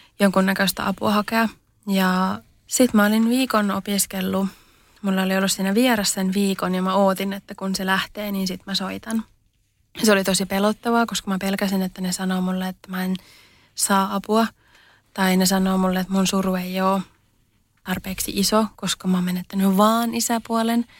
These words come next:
Ja se oli mulle tosi semmonen iso ja konkreettinen pelko, että mitä jos ne sanoo, että mä en saa apua. Ja sit mä soitin sinne, itkin ihan hirveästi siinä puhelimessa. Ja se oli aivan mahtava tunne,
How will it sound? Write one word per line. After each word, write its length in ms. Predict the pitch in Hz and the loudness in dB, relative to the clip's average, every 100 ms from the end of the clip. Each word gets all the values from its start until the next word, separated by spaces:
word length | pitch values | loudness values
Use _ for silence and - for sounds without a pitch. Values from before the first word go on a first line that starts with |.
| - - - | -20 -20 -8
Ja 60 | 185 | 0
se 80 | 190 | 2
oli 140 | 190 | 2
mulle 220 | 190 190 185 - | 0 -4 -8 -6
tosi 300 | 196 190 190 | -2 0 0
semmonen 340 | 190 190 190 | -2 -4 -4
iso 220 | 202 190 | -4 -2
ja 100 | 196 | -4
konkreettinen 600 | 196 196 190 208 - 202 | -2 -4 -4 -8 -6 -6
pelko, 340 | 202 214 214 220 _ | -6 -8 -6 -8 _
että 160 | 202 190 | -2 0
mitä 180 | 196 202 | 2 4
jos 160 | 196 | 2
ne 60 | 185 | 0
sanoo, 300 | 185 190 196 | -2 -2 -4
että 200 | 196 - | -6 -8
mä 60 | 190 | -8
en 60 | |
saa 260 | 190 202 214 | -6 -2 -2
apua. 280 | 202 - 214 - _ _ - - - _ - | -2 -4 -6 -8 _ _ -20 -20 -20 _ 2
Ja 40 | |
sit 180 | 226 - | 2 4
mä 120 | 196 | 2
soitin 420 | 196 220 226 220 | 4 2 2 0
sinne, 380 | 208 202 202 202 - _ _ 240 | 2 2 2 0 -4 _ _ -6
itkin 460 | - 202 202 196 196 | -2 -2 0 0 0
ihan 240 | 196 190 | 2 2
hirveästi 440 | 208 214 220 214 | 2 2 0 -2
siinä 220 | 208 214 202 | -4 -2 -2
puhelimessa. 580 | 202 190 190 190 - 202 - - - - - _ | -2 -2 -2 -2 -2 -6 -8 -16 -20 -20 -20 _
Ja 100 | 202 | 0
se 140 | 190 190 | 2 2
oli 380 | 190 190 - - _ _ _ _ _ - | 2 0 -2 -8 _ _ _ _ _ 0
aivan 240 | 190 190 | 2 4
mahtava 440 | 196 202 - 202 | 4 2 2 2
tunne, 280 | 196 196 196 | 2 2 0